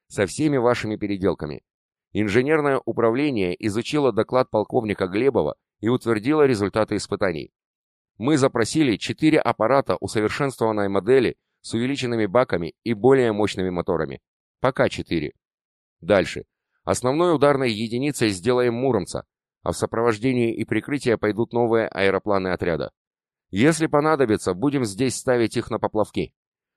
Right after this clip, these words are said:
Можно будет использовать ваши предложения по воздушной разведке и фотосъёмке. Впрочем, мы их уже используем по мере возможности.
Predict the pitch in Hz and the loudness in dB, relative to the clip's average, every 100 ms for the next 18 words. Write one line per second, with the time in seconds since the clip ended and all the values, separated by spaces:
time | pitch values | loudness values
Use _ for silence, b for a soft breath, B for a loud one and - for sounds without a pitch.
0 | _ 101 147 175 165 160 156 143 123 143 | _ -2 0 2 2 2 2 0 0 0
1 | 147 127 127 131 123 131 113 104 107 135 | 0 0 0 0 -2 -2 -4 -2 0 0
2 | 127 113 104 101 92 120 113 101 87 107 | -2 -2 0 0 0 -4 -2 -2 0 -2
3 | 113 110 98 104 95 - 101 80 - - | -4 -4 -4 -4 -4 -2 -2 -2 -6 -16
4 | _ _ _ _ _ _ - 139 165 156 | _ _ _ _ _ _ -4 0 0 0
5 | 135 143 135 127 131 120 113 127 127 110 | 0 -2 0 0 0 0 -4 0 0 0
6 | 104 98 95 92 87 82 69 73 - | 0 0 2 2 2 0 -2 -6 -10